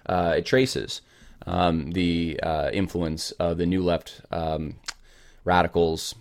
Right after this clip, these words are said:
cultural Marxism, et cetera, uh, to today, and kinda how we got here. So I hope that, um, that helps you out. Uh, the link is in the info section. There's only gonna be two links in the info section.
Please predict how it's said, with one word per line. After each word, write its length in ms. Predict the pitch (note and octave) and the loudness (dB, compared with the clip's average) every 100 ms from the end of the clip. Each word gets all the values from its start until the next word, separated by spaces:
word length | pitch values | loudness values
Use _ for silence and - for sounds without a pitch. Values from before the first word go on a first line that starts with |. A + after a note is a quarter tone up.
| - | -12
cultural 340 | - G2 - E2 | 2 2 4 2
Marxism, 720 | D#2 D#2+ - D#2 D#2 D2+ C#2+ | 2 2 -2 -4 -2 -4 -4
et 140 | - - | -6 2
cetera, 560 | F#2 - E2+ D#2 D2 - | 2 4 2 2 0 -2
uh, 260 | E2+ D2+ C#2+ - - | -2 0 -2 -4 -10
to 220 | - F2 | -2 -2
today, 480 | - D#2 B1 G1+ - - - - - | 0 -2 0 -2 -8 -20 -20 -18 -10
and 120 | F2 | -4
kinda 160 | F2+ | -4
how 240 | D#2+ - F2+ | -2 0 2
we 140 | F2+ | 2
got 240 | D#2+ C#2+ - | 2 0 0
here. 160 | A1+ | -4
So 320 | - G2+ F2 D#2+ - - - - - - - | 2 6 6 4 -10 -20 -20 -20 -20 -10 2
I 80 | G2 | 8
hope 200 | A#2+ C#3 | 10 10
that, 320 | G2+ F2 - | 8 6 4
um, 380 | F2 D#2+ D2+ D#2+ - | 2 2 -2 -6 -6
that 160 | - E2+ | 0 4
helps 220 | G2 E2+ | 4 2
you 100 | F#2 | 2
out. 280 | E2+ D2 - - | 4 2 0 0
Uh, 180 | F2 E2 | 2 4
the 280 | F2+ C2 | 4 4
link 260 | A2 B2+ C#3 | 6 6 6
is 100 | G#2 | 4
in 60 | A2 | 4
the 100 | G2 | 4
info 240 | G2 F#2 | 4 2
section. 360 | - E2+ - F2+ | 4 0 2 2
There's 120 | F#2 | 6
only 180 | C3 A2+ | 6 6
gonna 120 | G#2 | 4
be 80 | F2+ | 2
two 200 | - G2+ | 4 4
links 160 | F#2 | 4
in 80 | F2+ | 4
the 60 | F#2+ | 4
info 200 | F#2 E2 | 4 2
section. 420 | E2 C#2+ D2 | 2 0 -2